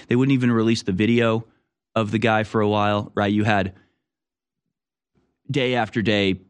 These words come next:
pictures of people's faces who were at the Capitol plastered on every mainstream media outlet. "Do you know these people? Help, help us hunt down these terrorists."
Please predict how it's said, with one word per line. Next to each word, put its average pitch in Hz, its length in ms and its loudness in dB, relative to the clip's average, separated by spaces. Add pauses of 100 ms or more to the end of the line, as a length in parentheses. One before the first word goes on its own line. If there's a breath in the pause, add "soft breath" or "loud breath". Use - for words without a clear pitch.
(160)
pictures 110 500 0
of 95 80 -2
people's 101 340 -2
faces 101 600 0 (200 loud breath)
who 117 100 -2
were 101 120 0
at 98 160 0
the 104 80 -6
Capitol 95 460 -2
plastered 95 460 -2
on 98 100 0
every 95 460 0
mainstream 98 560 0
media 95 320 2
outlet. 92 420 -2 (360 loud breath)
"Do 110 100 0
you 110 180 2
know 107 160 2
these 110 200 0
people? 120 300 0
Help, - 280 -2 (160)
help 131 200 0
us 90 160 -4
hunt 160 220 0
down 131 220 4
these 120 180 0
terrorists." 107 640 -2